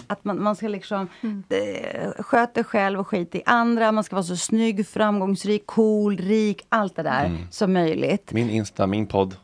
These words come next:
Speaker 1: Nej, men, men så är det ju. Och det här odlas väldigt mycket på alla sätt, i, i liksom,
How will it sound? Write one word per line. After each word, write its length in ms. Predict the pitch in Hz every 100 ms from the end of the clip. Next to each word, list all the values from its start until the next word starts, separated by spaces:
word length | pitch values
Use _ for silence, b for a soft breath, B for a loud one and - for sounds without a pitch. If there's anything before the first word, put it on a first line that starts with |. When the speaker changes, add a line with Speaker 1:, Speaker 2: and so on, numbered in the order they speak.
| _
Speaker 1:
Nej, 120 | 277
men, 320 | 285 - 294
men 120 | 311
så 200 | 302 330
är 180 | 320 330
det 60 | 277
ju. 100 | 196
Och 100 | 208
det 80 | 240
här 240 | 262 -
odlas 600 | 254 196 156 156 165 -
väldigt 300 | 190 160 165
mycket 440 | 165 170 - 151 165
på 140 | -
alla 340 | 208 185 156 160
sätt, 400 | - 143 170 -
i, 300 | 190 - 185
i 40 |
liksom, 560 | 175 160 170 160 165